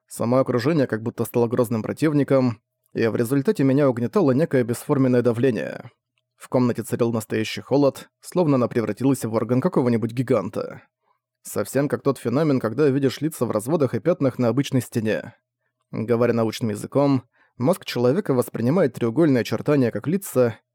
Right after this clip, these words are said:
Этот так называемый феномен симулякра использовали даже в современных цифровых камерах для распознавания лиц,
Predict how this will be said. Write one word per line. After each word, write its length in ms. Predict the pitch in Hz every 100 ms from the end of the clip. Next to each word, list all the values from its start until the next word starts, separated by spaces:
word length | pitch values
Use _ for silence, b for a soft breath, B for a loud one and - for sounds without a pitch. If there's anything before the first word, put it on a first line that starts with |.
| _ _ _ -
Этот 300 | - 135 -
так 180 | 160 -
называемый 540 | 117 113 143 135 117
феномен 440 | - 120 151 127
симулякра 540 | 110 113 113 196 - 120
использовали 560 | - 220 190 131 123
даже 240 | 117 160 123
в 80 | -
современных 520 | 110 113 180 139 -
цифровых 440 | - 107 127 120
камерах 380 | - 175 135 117
для 100 | 117
распознавания 640 | 113 - 110 123 120 113 110
лиц, 380 | 165 - -